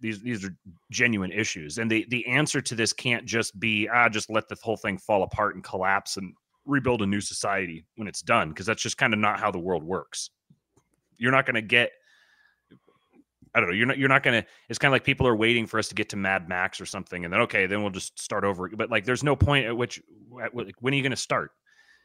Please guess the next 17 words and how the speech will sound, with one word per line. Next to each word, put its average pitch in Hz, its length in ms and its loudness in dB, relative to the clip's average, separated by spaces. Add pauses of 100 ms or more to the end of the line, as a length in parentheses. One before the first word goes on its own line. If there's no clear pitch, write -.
Just 131 120 -2
start 156 240 6
now. 104 320 0 (380)
If 107 80 -2
you 135 40 4
don't 139 180 4
like 117 340 4
the 113 80 2
way 113 320 4
the 101 140 -2
world 110 300 4
is 85 120 -6
going, 85 480 -2
then 104 160 -4
start 143 260 0
doing 156 240 2
something 101 640 -2